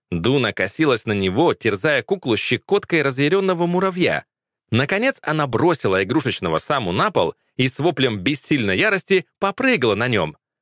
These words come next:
"Кажется, нам срочно нужна новая рисовая бумага".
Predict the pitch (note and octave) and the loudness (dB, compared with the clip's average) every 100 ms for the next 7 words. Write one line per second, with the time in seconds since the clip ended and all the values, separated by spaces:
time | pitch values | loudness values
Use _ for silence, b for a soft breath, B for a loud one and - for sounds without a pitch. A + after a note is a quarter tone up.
0 | _ _ - F#3+ A#3+ A#3+ B3+ B3 B3 - | _ _ -2 -2 -2 -2 0 0 -2 0
1 | C3+ G3+ - B3 A3+ F#3 F3+ A2+ A2+ D#3 | 0 0 0 -2 0 0 0 2 2 2
2 | G#3 E3 G#2 - C#3 C#3 C#3 F3 B2 D2+ | 2 0 -4 -4 -2 0 0 0 0 -2
3 | C2+ D2+ | -4 -6